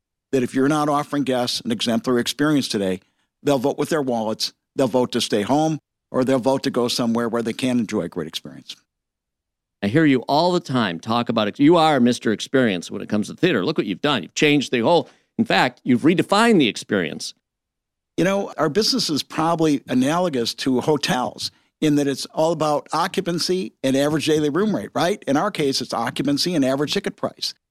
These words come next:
Speaker 1: But moreover, honestly, in our business, it's about food and beverage sales. And if it weren't for the privilege of selling food and beverage and more food and beverage items, we would not have a viable business today. And I would say the single most important thing we've done is to focus on quality.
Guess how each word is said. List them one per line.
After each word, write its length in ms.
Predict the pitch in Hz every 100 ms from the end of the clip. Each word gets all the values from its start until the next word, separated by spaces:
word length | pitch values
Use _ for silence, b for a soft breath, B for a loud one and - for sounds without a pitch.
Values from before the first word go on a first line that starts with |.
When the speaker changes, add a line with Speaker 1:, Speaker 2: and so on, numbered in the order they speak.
| _ _ _
Speaker 1:
But 160 | 156 127
moreover, 560 | 160 196 202 170 156 151
honestly, 460 | 147 165 156 170
in 80 | 147
our 140 | 143
business, 440 | 139 160 151 170 - _ _ -
it's 160 | 147
about 320 | 143 135 135
food 220 | - 165 127
and 80 |
beverage 320 | 120 131 143 -
sales. 420 | - - - - _ _ _ -
And 140 | 156
if 100 | 143
it 120 | 131
weren't 240 | 135 175 180
for 100 | 185
the 80 | 139
privilege 400 | - 151 151 127
of 100 | 117
selling 300 | 143 143 139
food 240 | - 143
and 80 | 131
beverage 340 | 135 131 135
and 140 | 104 98
more 220 | 135 202
food 240 | - 147
and 80 | 120
beverage 320 | 117 117 117
items, 480 | 139 170 107 90 - _ _ _ -
we 160 | 160
would 160 | 139 123
not 240 | 135 143
have 140 | 131 120
a 80 |
viable 380 | 110 123 120 113
business 380 | 104 113 120 107
today. 320 | - 107 95 _ _ _ _ _ _ _ _ _ _ -
And 320 | 143 139 135 -
I 80 | 139
would 160 | 156
say 180 | - 180
the 160 | 160 123
single 320 | - 175 180
most 340 | 156 151 156
important 460 | 143 113 147 127 110
thing 220 | 147 127
we've 180 | 123 110
done 240 | 120 117
is 160 | 113 110
to 140 | - 101
focus 420 | 123 110 120 -
on 200 | 98 95
quality. 640 | - - 127 123 101 64